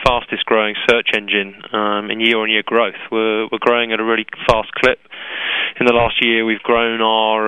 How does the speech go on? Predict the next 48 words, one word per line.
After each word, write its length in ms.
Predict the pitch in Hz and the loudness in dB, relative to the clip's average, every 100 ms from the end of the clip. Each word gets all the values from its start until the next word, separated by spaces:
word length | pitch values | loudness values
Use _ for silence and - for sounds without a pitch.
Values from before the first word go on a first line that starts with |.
| 110 | 2
uh, 240 | 107 107 104 - - | 2 0 -2 -14 -2
our, 160 | 117 107 - - | 2 2 -2 -2
our 140 | 107 - | -2 2
queries 340 | 139 135 120 107 | 2 4 0 -2
by 100 | 104 - | -4 0
fifty-two 380 | 120 110 - 107 | 0 0 -2 -2
percent. 400 | - - 104 90 - - | 0 0 0 -6 -12 0
So 240 | 110 107 104 | 2 2 0
that's 140 | 110 - | -2 -2
probably 320 | - 131 113 | 0 2 2
why 200 | 110 110 | 2 2
you're 120 | 101 | 0
getting 160 | 104 104 | -2 0
a 80 | 107 | 0
lot 100 | 110 | 0
more 200 | 107 107 | 0 0
interest 300 | 110 107 - | 0 0 -2
from, 220 | 104 101 - - - - - | -6 -10 -8 -4 -2 -4 -6
from 100 | - | 2
S 140 | 113 - | 2 4
E 80 | 110 | 2
Os 160 | 104 101 | 2 -2
and, 200 | 107 107 104 | -6 -8 -6
and, 320 | 104 104 104 | -4 -4 2
uh, 240 | 104 104 101 | 2 2 -2
and 140 | 110 | 0
wanting 160 | 117 110 | 0 0
to 100 | - | 0
take 100 | 110 | 0
notice 300 | 107 110 - - | 2 -2 -2 -2
of 140 | 104 | 2
Ask 240 | 101 101 - | 2 0 -2
and, 220 | 107 101 | -6 -4
and 160 | 98 98 - | -8 -6 -2
to 80 | - | -2
ensure 640 | 107 107 104 - 120 110 | -2 -6 0 2 2 0
they 80 | 104 | 2
get 160 | 107 - | 0 2
traffic 320 | 123 117 - - | 0 0 -4 -4
from, 300 | 95 95 98 | -8 -4 -2
uh, 240 | 95 107 - | -2 -4 -4
from 100 | 104 | -2
Ask. 300 | 95 95 - - - - - - - - - - | 0 -2 -10 -14 -8 -4 -2 -2 -2 -4 -2 2
Um, 300 | 117 117 117 _ - - | 2 2 -6 _ -20 -2
behind 340 | 117 143 160 147 | 0 2 2 2
that 200 | 117 113 | 0 0
is, 160 | 110 - - | -2 -4 0
is, 360 | 117 113 110 | 2 2 0